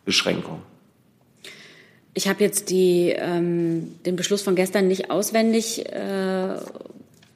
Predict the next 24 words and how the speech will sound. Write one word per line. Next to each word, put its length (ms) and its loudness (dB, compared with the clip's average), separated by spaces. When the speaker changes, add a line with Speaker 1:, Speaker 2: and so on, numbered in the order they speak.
Speaker 2:
vielleicht 180 -2
kann 120 0
das 140 0
Gesundheitsministerium 840 2
das 200 0
noch 160 -2
zitieren, 600 2
aber 240 0
in 220 6
der, 160 4
in 140 2
dem 100 4
Beschluss 300 -2
von 160 0
gestern, 560 0
äh, 480 -12
steht 400 4
ja, 280 2
dass 380 -2
da, 260 2
wo 140 4
es 120 -2
möglich 480 2
ist, 360 0